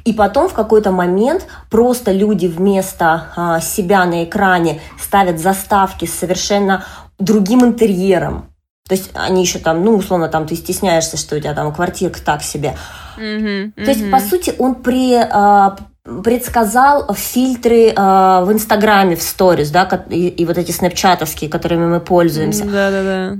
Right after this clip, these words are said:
Speaker 1: И ты, когда это понимаешь, ты вот читаешь эти вещи и прикладываешь это на сегодняшнюю действительность, ты думаешь: «Вау, это гениально».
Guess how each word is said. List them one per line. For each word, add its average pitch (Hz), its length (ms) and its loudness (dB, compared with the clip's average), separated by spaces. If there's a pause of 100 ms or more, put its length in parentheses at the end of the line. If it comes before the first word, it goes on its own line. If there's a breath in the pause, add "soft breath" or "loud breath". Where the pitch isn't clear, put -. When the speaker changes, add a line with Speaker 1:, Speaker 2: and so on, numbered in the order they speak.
Speaker 1:
И 208 80 -4
ты, 311 80 0
когда 277 300 2
это 285 140 2
понимаешь, 240 760 0
ты - 140 -4
вот 196 200 -4
читаешь 294 500 2
эти 220 160 -4
вещи 208 440 0
и 190 340 -4
прикладываешь 214 680 0
это 190 160 -2
на 185 80 0
сегодняшнюю 190 600 -2
действительность, 233 720 -2 (380 loud breath)
ты 208 100 2
думаешь: 190 640 2 (440)
«Вау, 170 680 0 (680)
это 196 160 -8
гениально». 170 920 2